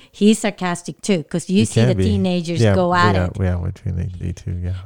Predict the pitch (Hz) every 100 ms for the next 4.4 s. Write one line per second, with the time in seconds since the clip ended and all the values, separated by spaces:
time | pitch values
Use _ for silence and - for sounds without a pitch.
0 | - 196 196 196 196 202 196 196 202 -
1 | 170 170 175 185 180 165 147 - - 160
2 | - 175 170 170 170 160 - - 170 170
3 | 160 147 151 147 170 156 - 156 139 147
4 | 139 104 87